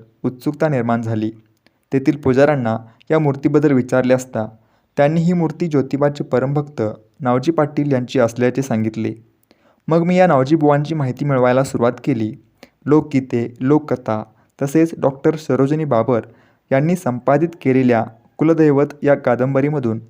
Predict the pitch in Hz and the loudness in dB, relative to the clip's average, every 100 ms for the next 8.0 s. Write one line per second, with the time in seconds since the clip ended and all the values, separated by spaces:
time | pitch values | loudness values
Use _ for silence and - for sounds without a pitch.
0 | _ _ _ _ 135 175 175 170 165 160 | _ _ _ _ 0 2 2 0 -2 0
1 | 156 117 110 - - 147 143 143 139 131 | 0 0 -6 -10 -6 -4 -2 0 0 2
2 | 127 131 120 113 - _ - 120 117 117 | -2 -2 -6 -6 -10 _ -4 0 0 -2
3 | 117 113 113 107 - _ _ _ _ _ | -4 -4 -4 -6 -14 _ _ _ _ _
4 | _ _ - 135 143 143 180 180 165 131 | _ _ 0 0 0 0 2 4 4 2
5 | 131 139 143 151 127 123 139 127 110 110 | 2 0 0 0 -4 0 0 0 -2 -6
6 | - _ _ - - 143 143 165 175 175 | -16 _ _ -2 0 -2 0 2 0 0
7 | 131 123 131 139 139 143 143 156 131 117 | -2 0 0 -2 -4 -4 -2 -4 -4 -4